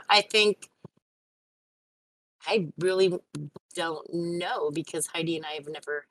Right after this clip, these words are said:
had that type of a discussion. I mean, d-, Dad did different stuff with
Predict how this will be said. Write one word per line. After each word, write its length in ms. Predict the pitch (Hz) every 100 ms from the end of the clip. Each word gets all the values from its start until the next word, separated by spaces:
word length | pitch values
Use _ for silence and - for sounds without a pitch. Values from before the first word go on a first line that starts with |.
| -
had 240 | 156 151
that 240 | 147 143 -
type 180 | 151 147
of 120 | 131
a 60 | 135
discussion. 520 | - - 202 - - - _ _ _ _ _
I 60 | 180
mean, 180 | 170 -
d-, 180 | - -
Dad 240 | - 185 160
did 160 | 165
different 340 | 151 160 147 151
stuff 300 | - 160 -
with 360 | 147 147 -